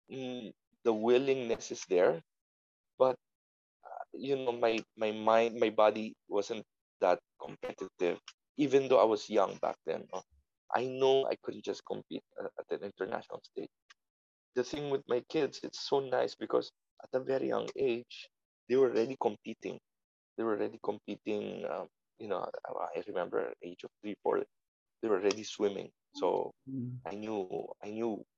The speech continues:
Speaker 1: I knew we had a shot. I knew we had a shot. But somewhere through, I remember w-, when they had, uh, a swimming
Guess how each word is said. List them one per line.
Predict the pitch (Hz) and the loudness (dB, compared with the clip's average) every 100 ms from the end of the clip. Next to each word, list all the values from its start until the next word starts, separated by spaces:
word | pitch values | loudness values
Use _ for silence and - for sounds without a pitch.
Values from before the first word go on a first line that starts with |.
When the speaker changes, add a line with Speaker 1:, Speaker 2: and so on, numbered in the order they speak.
| _ - | _ -12
Speaker 1:
I | 104 | -8
knew | 110 | -4
we | 104 | -2
had | 95 85 | -2 -2
a | |
shot. | - - 87 _ _ - | -2 -2 -4 _ _ -12
I | |
knew | 110 110 | -6 -2
we | 95 | 0
had | 87 | -2
a | - | -6
shot. | - 90 - _ _ _ _ _ - | -6 -8 -8 _ _ _ _ _ -2
But | 107 104 - - | 0 0 -4 -4
somewhere | 123 120 113 | -2 0 -2
through, | - - 123 113 117 _ _ _ _ _ _ - | -4 -2 0 0 -2 _ _ _ _ _ _ -8
I | - | -6
remember | 104 110 - - - - _ _ _ _ _ _ _ _ - | -2 -2 -2 -2 -4 -6 _ _ _ _ _ _ _ _ -12
w-, | 71 - - | -10 -8 0
when | 104 101 | 0 2
they | 101 | 4
had, | 104 101 _ _ _ - - 98 | 2 0 _ _ _ -20 -2 4
uh, | 90 - | 4 2
a | - | -4
swimming | - 120 110 | -8 -8 -8